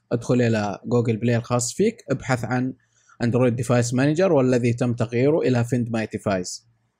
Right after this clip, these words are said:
التطبيق من تطوير شركة جوجل، والتطبيق مهم جدًا جدًا جدًا.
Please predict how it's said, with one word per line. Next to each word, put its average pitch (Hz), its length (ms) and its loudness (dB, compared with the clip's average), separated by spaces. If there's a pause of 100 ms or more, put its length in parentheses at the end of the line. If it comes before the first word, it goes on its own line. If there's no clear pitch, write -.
(800)
التطبيق 123 420 0
من 123 160 2
تطوير 123 320 4
شركة 120 320 2
جوجل، 156 440 4
والتطبيق 127 500 0
مهم 123 360 2
جدًا 123 460 -2
جدًا 120 520 -2
جدًا. 113 500 -4